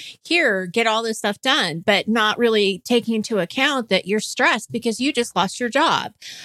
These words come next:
Um, and maybe the last thing you wanna do is organize a closet, right? So it, it's not about that.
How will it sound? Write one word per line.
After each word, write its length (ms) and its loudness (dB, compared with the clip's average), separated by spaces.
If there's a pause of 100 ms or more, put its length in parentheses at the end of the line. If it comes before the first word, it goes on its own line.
(180)
Um, 460 2
and 180 2
maybe 260 -2
the 100 0
last 280 0
thing 160 0
you 100 -2
wanna 240 -2
do 320 -4
is 400 -2
organize 640 -4
a 60 -2
closet, 540 -4
right? 320 2
So 340 4 (600)
it, 200 -12
it's 380 4
not 240 4
about 360 2
that. 220 0